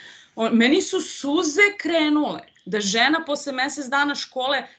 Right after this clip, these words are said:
ne samo, e, e, e, da je upoznala moje dete, nego mu zna ime. Pazi, <laughs> u Srbiji se dešavalo da ti dete ide četiri dana, četiri godine kod učiteljice, ona ne zna, razumeš,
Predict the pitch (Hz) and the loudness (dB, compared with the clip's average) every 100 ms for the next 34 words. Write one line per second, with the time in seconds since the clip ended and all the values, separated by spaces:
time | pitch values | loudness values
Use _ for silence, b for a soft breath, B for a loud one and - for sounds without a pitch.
0 | - 220 240 349 381 403 - _ _ _ | -8 -6 -4 -2 -2 -2 -4 _ _ _
1 | _ _ - 247 233 220 233 214 214 214 | _ _ -6 0 2 2 -2 -2 -2 -2
2 | 202 220 208 185 - 214 208 196 190 220 | -2 -4 -6 -8 -6 -4 -2 -2 2 4
3 | 233 381 262 196 202 196 196 202 196 180 | 4 4 2 2 -2 0 0 0 0 0
4 | 185 - - b b - 185 202 202 190 | -2 -6 -20 b b -6 -4 0 0 2
5 | 196 220 190 233 - - _ _ _ _ | 4 4 4 0 -2 -8 _ _ _ _
6 | _ _ _ - 233 285 294 247 - - | _ _ _ -8 -2 0 0 -4 -10 -10
7 | - 277 - - 294 294 254 339 269 B | -2 0 0 -2 0 0 0 0 -2 B
8 | B - - 269 285 277 285 262 302 294 | B -10 -6 -2 -2 0 2 2 2 -4
9 | 262 254 254 202 262 262 247 262 254 254 | -6 -8 -8 -4 -4 -4 -6 -4 -6 -6
10 | 247 247 233 240 262 254 240 247 254 269 | -6 -6 -2 0 0 -2 -6 -6 -6 -4
11 | 233 247 247 226 - 226 - 226 226 220 | -4 -2 -2 -6 -6 -8 -8 -4 0 0
12 | 233 233 220 208 196 196 190 160 151 151 | 0 -4 -4 -2 0 0 -2 -6 -6 -8
13 | 170 170 160 - | -8 -8 -10 -14